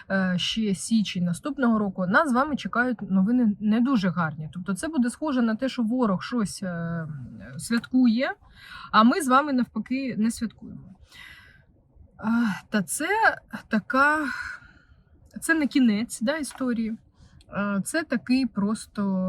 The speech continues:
м, ну, такий період, який треба пережити, переживемо, нікуди не дінемося. Але далі, починаючи з лютого наступного місяця і аж до квітня,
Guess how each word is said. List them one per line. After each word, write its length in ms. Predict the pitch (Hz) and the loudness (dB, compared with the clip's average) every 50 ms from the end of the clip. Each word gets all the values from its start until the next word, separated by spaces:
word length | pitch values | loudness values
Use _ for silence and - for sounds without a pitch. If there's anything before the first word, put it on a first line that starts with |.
| 185 180 180 | -2 -2 -2
м, 340 | 180 175 170 165 165 - - - - - - - - - - | -2 -4 -4 -6 -8 -10 -12 -14 -14 -16 -16 -18 -20 -16 -12
ну, 180 | 240 277 269 233 | -8 -6 -4 -4
такий 320 | - - 254 - - 269 | -4 -4 -4 -2 0 -2
період, 540 | 214 - 214 185 170 147 143 - - - - - _ _ - | 0 0 0 0 0 -2 -4 -10 -16 -20 -20 -20 _ _ -8
який 300 | - 214 247 254 - 330 | -4 -4 -2 -2 -4 -6
треба 260 | - - 269 240 262 240 | -2 0 2 4 4 4
пережити, 480 | - 254 247 277 285 349 349 - 285 | 4 2 2 2 0 -2 -4 -2 -2
переживемо, 560 | 214 247 240 247 240 233 240 262 277 277 269 | 0 2 2 4 4 4 4 4 2 2 2
нікуди 380 | 233 214 196 190 - 208 208 202 | 2 2 0 0 0 0 2 4
не 140 | 196 185 180 | 4 4 2
дінемося. 560 | 160 160 160 151 151 147 151 156 - - 220 - - - - _ - - - - - - - - _ - | 2 0 -4 -6 -8 -10 -12 -14 -16 -16 -18 -18 -18 -20 -20 _ -20 -20 -20 -20 -20 -20 -20 -20 _ -2
Але 460 | - 196 196 202 202 202 208 208 196 | 2 2 4 4 4 2 2 2 2
далі, 840 | 175 165 170 202 214 254 302 330 359 339 294 233 196 180 170 160 147 170 180 - - _ _ - - - _ - - _ _ - - - - _ _ _ _ _ - _ - - - - - - - | 0 0 0 0 0 0 0 -2 -2 -2 0 0 0 0 -2 -4 -6 -10 -12 -14 -16 _ _ -20 -20 -20 _ -20 -20 _ _ -20 -20 -20 -20 _ _ _ _ _ -20 _ -20 -20 -20 -20 -20 -8 -4
починаючи 680 | 196 185 - - 202 214 226 240 247 240 - - 208 | -4 -2 -2 0 0 2 2 2 2 2 0 0 0
з 120 | 180 170 190 | 2 4 4
лютого 580 | 196 196 220 247 294 302 247 - 226 196 214 | 4 4 4 2 2 0 0 0 0 0 0
наступного 600 | 208 202 190 - - - 185 - - 185 185 185 185 | 0 0 0 -2 -4 -6 -6 -2 0 2 2 4 4
місяця 680 | 180 180 175 170 - - 170 156 - - - 165 - - | 4 2 2 0 -2 -4 -8 -10 -10 -10 -14 -14 -10 -4
і 140 | - 214 214 | -2 0 2
аж 300 | 226 233 233 226 208 208 | 4 4 4 4 2 2
до 160 | 190 202 196 | 2 0 0
квітня, 960 | - - 208 180 190 220 240 285 320 - _ - 240 214 190 165 151 160 190 | 0 2 2 2 4 4 2 2 0 -4 _ -4 -2 -2 -2 -2 -4 -6 -10